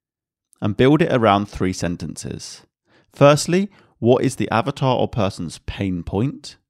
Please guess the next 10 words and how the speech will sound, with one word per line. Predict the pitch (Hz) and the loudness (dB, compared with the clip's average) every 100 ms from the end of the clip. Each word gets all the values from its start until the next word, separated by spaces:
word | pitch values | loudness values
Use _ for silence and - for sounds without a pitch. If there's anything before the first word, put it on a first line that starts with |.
| _ _ _ _ _ _ _ _ _ _ | _ _ _ _ _ _ _ _ _ _
Secondly, | - - 135 143 131 147 175 151 _ | -4 0 0 2 2 2 0 -4 _
what | 117 110 | 0 0
is | 120 | -2
the | - 98 | -4 -6
product | - 135 170 - - | 2 2 2 -2 -8
or | - 101 | -6 -6
service | - 113 98 95 135 - | -2 4 4 4 0 -2
you | 98 | -6
can | 101 | -8
provide | 90 98 82 85 78 113 139 | -8 -6 -2 -2 0 -2 -4